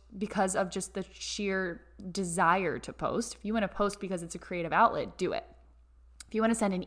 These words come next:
email with a story and no call to action, cool. But if you feel, like, completely uninspired and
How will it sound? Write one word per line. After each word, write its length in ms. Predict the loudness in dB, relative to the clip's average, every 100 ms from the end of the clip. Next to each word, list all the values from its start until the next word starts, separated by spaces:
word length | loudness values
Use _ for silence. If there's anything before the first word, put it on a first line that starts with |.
| 2
email 300 | 6 6 6
with 100 | 2
a 60 |
story 680 | -4 2 4 6 4 2 -2 -6 -20 -18 -6
and 180 | 0 4
no 180 | 4
call 200 | 6 4
to 160 | 4 4
action, 540 | 4 4 0 0 0 -4 -16 -20 -20 -10
cool. 360 | 0 0 0 -8 -18 -20 -20 -20 -8
But 80 | 0
if 140 | 2 6
you 180 | 6
feel, 220 | 6 4 4
like, 140 | 4
completely 500 | 2 2 2 2 2
uninspired 680 | 2 2 2 2 2 2 0
and 180 | -2